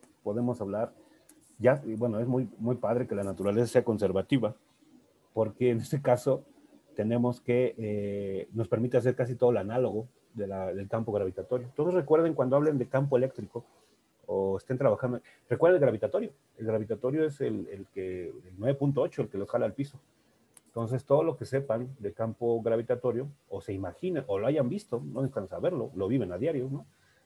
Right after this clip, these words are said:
Este, ah, puede, es una, hay un análogo en el campo eléctrico, ¿no? Nada más recordando que el campo eléctrico no nada más es atractivo,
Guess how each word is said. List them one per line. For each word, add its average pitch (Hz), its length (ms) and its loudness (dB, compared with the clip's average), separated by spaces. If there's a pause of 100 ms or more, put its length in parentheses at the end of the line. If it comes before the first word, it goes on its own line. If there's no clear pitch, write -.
(200)
Este, 104 580 -2
ah, - 160 -2
puede, 127 300 6
es 123 180 -2
una, 120 160 -2
hay 131 160 4
un 131 100 4
análogo 113 520 0 (220)
en 104 100 -6
el 101 100 -4
campo 110 280 -2
eléctrico, - 480 -6
¿no? 120 100 -10 (480)
Nada 117 100 2
más 131 120 6
recordando 135 560 6 (280)
que 120 60 2
el 104 100 2
campo 139 300 -2
eléctrico 113 680 0
no 104 120 -6
nada 104 160 -4
más 104 180 -6
es - 100 -12
atractivo, 107 500 -8